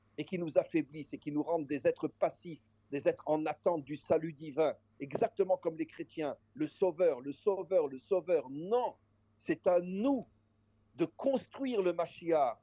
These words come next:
dans le ventre d'Israël. C'est évident que c'est nous qui allons l'accoucher et c'est lui qui terminera le travail. Mais c'est nous qui devons le commencer. C'est-à-dire qu'il faut qu'il y ait un réveil à l'intérieur du peuple juif, qu'on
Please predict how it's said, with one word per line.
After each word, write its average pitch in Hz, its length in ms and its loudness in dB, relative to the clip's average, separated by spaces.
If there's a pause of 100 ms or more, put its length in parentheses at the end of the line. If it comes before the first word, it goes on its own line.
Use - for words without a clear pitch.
(120)
dans 156 180 0
le 175 140 4
ventre 196 440 0
d'Israël. 151 760 -4 (680)
C'est - 240 -2
évident 233 300 -8
que - 100 -14
c'est 226 160 -4
nous 226 200 -4
qui - 140 -2
allons 185 200 2
l'accoucher 175 520 -2
et 190 40 -2
c'est 180 160 0
lui 180 120 -16
qui 170 100 -16
terminera 156 460 0
le 143 60 -4
travail. 120 500 -4 (760)
Mais 156 200 0
c'est 170 200 -2
nous 247 300 -2
qui 180 260 -10
devons 139 260 0
le 131 100 -2
commencer. 120 640 -8 (340)
C'est-à-dire 170 280 0
qu'il 175 220 -2
faut 285 380 -2
qu'il 175 320 -8
y 220 40 2
ait 214 40 4
un 185 140 4
réveil 196 640 2
à 175 40 2
l'intérieur 175 280 -2
du 160 100 -12
peuple 175 340 -2
juif, 175 440 -12 (420)
qu'on 202 220 4